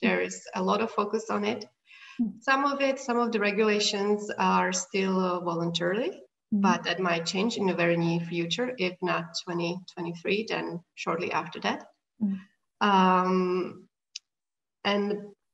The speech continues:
Speaker 1: but I would just say, no matter if it's voluntarily or not, uh, having a focus on it as a supplier or a producer definitely could give a good competitive advantage, because it, it is being demanded by the customers in Denmark. So, uh,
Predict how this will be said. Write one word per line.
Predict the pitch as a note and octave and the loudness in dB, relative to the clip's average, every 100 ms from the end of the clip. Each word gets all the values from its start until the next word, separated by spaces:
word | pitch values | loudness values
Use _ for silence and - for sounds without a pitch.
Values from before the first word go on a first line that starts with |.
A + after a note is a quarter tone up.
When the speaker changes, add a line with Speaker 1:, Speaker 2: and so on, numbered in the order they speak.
| _ _ _ | _ _ _
Speaker 1:
but | G#3 G#3 | -2 2
I | A3+ | 2
would | A#3 | 2
just | A3+ A3+ - | 0 0 2
say, | G#3+ | 4
no | G#3+ A3+ | 6 4
matter | A3 G#3+ | 2 2
if | G#3 G3 | 2 0
it's | F#3+ | 0
voluntarily | F#3 F#3+ G#3 G#3 G3+ G#3 | 0 0 0 0 0 2
or | G3+ | 2
not, | G3 F#3+ G#3+ - - - | 4 4 2 -2 -8 -4
uh, | F#3 F#3 | -2 0
having | G3+ G3 G#3 | 0 0 0
a | G#3 | 0
focus | - G3 A3 A3 | -2 -2 -2 -2
on | G3+ | -2
it | G3+ - | -4 -4
as | G#3 G3 | -4 -4
a | |
supplier | - G3 - F3 F3+ A3 A#3+ | -6 -8 -2 0 2 0 0
or | - F3+ | 2 2
a | F3+ | 0
producer | F#3+ F#3 F#3 F#3+ G#3 G#3+ G#3 | -2 -2 0 -2 -2 -2 -2
definitely | G#3 F#3+ G3 F#3+ F#3 | -4 -4 -2 -2 -2
could | F3+ F#3 - | -4 -6 -4
give | F#3 F#3 | -2 -2
a | F3+ | -4
good | E3+ E3+ - | -6 -8 -8
competitive | F3 F3 E3+ - - | -8 -8 -8 -8 -8
advantage, | E3 D#3+ D#3+ F3 D#3 - - - _ _ _ _ _ - | -6 -2 -2 -4 -8 -6 -10 -12 _ _ _ _ _ -6
because | F3+ F#3 F3+ F3+ - | -2 0 0 -2 -6
it, | G3 F#3+ | -4 -4
it | F#3 F#3+ | -2 0
is | G#3 F#3 | 0 2
being | F3+ F3+ | 0 2
demanded | F3 E3 D#3+ D#3+ D#3 | 0 0 0 -2 -2
by | E3 D#3+ | -4 -4
the | |
customers | - E3+ - E3 E3 D#3+ | -6 -8 -8 -4 -4 -6
in | D#3+ | -8
Denmark. | D#3+ D#3 D#3+ D3+ D#3 - | -6 -4 -2 -4 -6 -14
So, | - E3 D#3 D#3 | -10 -6 -4 -4
uh, | D#3 D3+ | -4 -6